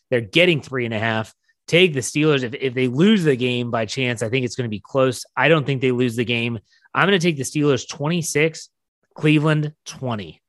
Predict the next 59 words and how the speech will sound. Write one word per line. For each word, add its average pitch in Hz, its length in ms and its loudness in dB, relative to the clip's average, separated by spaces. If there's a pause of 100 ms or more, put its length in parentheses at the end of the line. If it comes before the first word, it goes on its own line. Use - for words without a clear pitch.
(340)
And 131 160 -2
so 135 200 4
I 135 120 4
think 160 220 -2
that 151 100 -4
the 143 60 -4
Steelers 147 380 0
are 139 40 -2
gonna 131 140 -2
rise 127 360 0
up. 117 120 0
They're 147 100 0
gonna 143 160 -2
find 127 280 -4
a - 20 -2
way 123 120 2
to 117 60 2
win 120 160 -2
a 117 40 -6
game 120 240 -6
for 117 100 -12
Ben 107 400 -2 (300)
in 123 120 -2
his 123 160 0
last 117 320 0
home 113 220 -4
game. 113 220 -4
It'll 110 120 -2
be 110 140 -4
very 135 240 2
emotional 123 580 -2
for 110 240 -6
everyone 123 240 -2
involved, 117 480 -2
fans 123 320 -2
included. 110 560 -6 (380)
But 123 140 2
I 131 100 4
have 143 140 2
the 131 60 -2
Steelers 135 340 -4
winning 131 180 -2
again, 120 240 -2
twenty-six 143 800 -4 (400)
to 127 120 -6
twenty. 107 460 -8 (320)
All 185 120 4
right, 202 180 4
Michael, 170 320 0
any, 202 220 -2
uh, 202 340 -2 (140)
any 180 160 -2
final 190 260 -2
thoughts 196 320 -4
for 185 60 -4
the 175 60 0
listeners 185 360 0
out 131 160 0
there? 95 220 -12